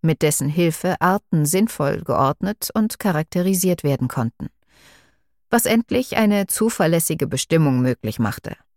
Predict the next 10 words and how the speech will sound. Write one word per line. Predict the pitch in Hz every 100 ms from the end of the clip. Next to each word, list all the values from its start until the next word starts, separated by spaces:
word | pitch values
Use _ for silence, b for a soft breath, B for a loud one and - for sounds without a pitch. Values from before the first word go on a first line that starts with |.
| _ _ _ _ _ _ -
Grundlage | 247 294 214 170 156
für | 143 160
dieses | 156 151 151
System, | 147 - - 156 135 104
das | - -
übrigens | 143 139 131 95 -
bis | - -
heute | 170 147
Gültigkeit | 156 202 156 - 143 131
besitzt, | 139 139 - - - -